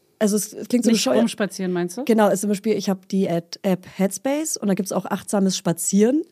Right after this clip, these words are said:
Speaker 1: Das klingt so ein bisschen weird, aber da macht man's an und dann, ähm, werden halt dabei Sachen gesagt, was man so wahrnehmen kann.
Speaker 2: Ah, ja.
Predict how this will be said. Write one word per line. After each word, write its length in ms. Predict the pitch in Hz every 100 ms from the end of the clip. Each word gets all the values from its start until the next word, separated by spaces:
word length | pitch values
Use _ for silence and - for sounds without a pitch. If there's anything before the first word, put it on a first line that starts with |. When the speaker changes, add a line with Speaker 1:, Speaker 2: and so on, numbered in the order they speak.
| _ _
Speaker 1:
Das 100 | 285
klingt 200 | - 415
so 80 | 381
ein 40 | 339
bisschen 300 | 339 311 285
weird, 320 | 349 330 - - -
aber 100 | 233
da 80 | 247
macht 140 | 247
man's 160 | 247 226
an 180 | 226 262
und 100 | 254
dann, 200 | 247 254
ähm, 280 | - 240 233 - - _
werden 220 | 220 247
halt 160 | 233 233
dabei 140 | 233
Sachen 220 | 220 240
gesagt, 260 | 233 196 185
was 120 | 190
man 100 | 202
so 100 | 190
wahrnehmen 460 | 185 185 226 190 170
kann. 240 | - 180
Speaker 2:
Ah, 40 |
ja. 100 | 214